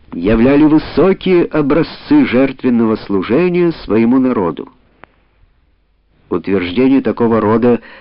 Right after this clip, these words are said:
заметно участившееся в период подготовки русской православной церкви к собственному тысячелетию,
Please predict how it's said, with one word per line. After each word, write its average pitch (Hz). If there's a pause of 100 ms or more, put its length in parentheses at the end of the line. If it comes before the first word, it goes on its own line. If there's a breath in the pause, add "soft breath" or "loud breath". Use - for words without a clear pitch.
(280 loud breath)
заметно 104
участившееся 104
в -
период 101
подготовки 101
русской 98
православной 90
церкви 101 (260 loud breath)
к -
собственному 95
тысячелетию, 113